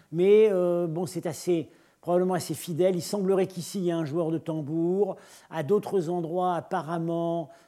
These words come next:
euh, il y a des personnages avec des, des, des, des, des peaux d'animal. Mais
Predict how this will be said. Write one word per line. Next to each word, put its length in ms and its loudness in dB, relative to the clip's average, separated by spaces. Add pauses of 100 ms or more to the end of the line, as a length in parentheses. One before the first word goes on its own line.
(120)
euh, 280 -6
il 80 -6
y 60 -2
a 60 0
des 140 -4
personnages 840 -6 (100)
avec 480 -10
des, 320 -6 (300)
des, 160 -6
des, 260 -8
des, 220 -12
des 140 -12
peaux 180 -8
d'animal. 600 0
Mais 80 -4